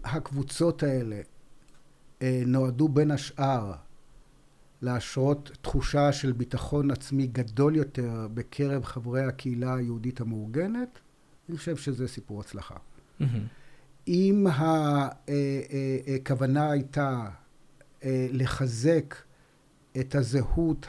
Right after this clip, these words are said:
Speaker 1: הציונית ואת התמיכה במדינת ישראל בקרב חברי הקהילה היהודית המאורגנת,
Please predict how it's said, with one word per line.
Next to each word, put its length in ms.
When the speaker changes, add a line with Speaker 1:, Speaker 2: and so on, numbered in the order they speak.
Speaker 1:
הציונית 1500
ואת 200
התמיכה 440
במדינת 340
ישראל 680
בקרב 720
חברי 360
הקהילה 420
היהודית 360
המאורגנת, 840